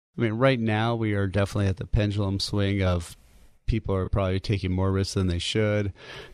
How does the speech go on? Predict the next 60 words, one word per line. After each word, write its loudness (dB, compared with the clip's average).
Just -2
the 0
way 2
the 0
market's -2
gone 0
up. -2
I-, 2
if -2
you've -2
done 0
nothing -2
to, 0
to 0
your 2
portfolio, 0
you 0
will 2
have 0
a -4
ton 0
more 2
risk 0
than 2
you -2
did 2
five 0
or 0
ten 0
years 2
ago. 0
Just 2
for 0
the -4
simple 0
fact 0
that 0
if -2
you 0
put, 0
say, 0
twenty 0
percent -2
in -2
one 0
area 2
in 0
your -4
four 0
oh 2
one 0
K, 0
that -4
might -2
be 0
thirty 2
or -2
forty 0
percent -2
now. 0